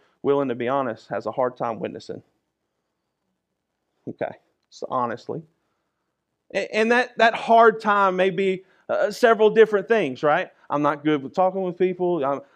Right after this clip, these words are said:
I, I, I don't know what to say. I don't wanna lead somebody astray, right? I don't wanna become a stumbling block. There's plenty of different things. But the s-,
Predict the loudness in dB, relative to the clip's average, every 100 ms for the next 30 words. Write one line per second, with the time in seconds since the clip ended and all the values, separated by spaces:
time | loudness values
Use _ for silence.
0 | -8 -6 -2 -2 -2 0 0 -2 -4 -4
1 | -4 -8 -4 0 0 0 0 0 -2 -2
2 | 2 2 0 -2 0 2 2 2 -4 -2
3 | 2 2 4 4 4 2 0 -2 -2 -4
4 | -4 0 2 2 2 2 0 -6 4 4
5 | 4 0 2 4 4 2 2 _ _ 0
6 | 4 4 6 2 2 -16 _ _ 0 6
7 | 6 6 -2 -8 -18 -20 -20 _ _ _
8 | _ _ _ _ _ _ _ _ -6 -2
9 | -4 -6 -14 -14 -16 -16 -16